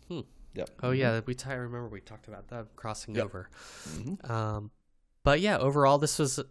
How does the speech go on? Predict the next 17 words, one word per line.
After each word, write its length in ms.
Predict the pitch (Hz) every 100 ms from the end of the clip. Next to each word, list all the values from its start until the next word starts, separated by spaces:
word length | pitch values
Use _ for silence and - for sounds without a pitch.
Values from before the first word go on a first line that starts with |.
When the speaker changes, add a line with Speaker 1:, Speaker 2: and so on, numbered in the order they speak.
| _
Speaker 1:
this 160 | 120 -
was 120 | 131
pretty 240 | - 135 120
good. 380 | 117 120 120 -
Um, 440 | 110 110 107 113 _ _ _ _ _ - -
I'm, 300 | 107 107 113 - - - - - - -
I 60 | -
thought 200 | - 120
I'd 160 | 117 117
be 140 | 117
like, 380 | 113 110 107 - - - _ _ _ _ _
well, 120 | 117
now 200 | 117 117
that 120 | 107 101
John 220 | 110 107
said 220 | - 104
that 180 | 101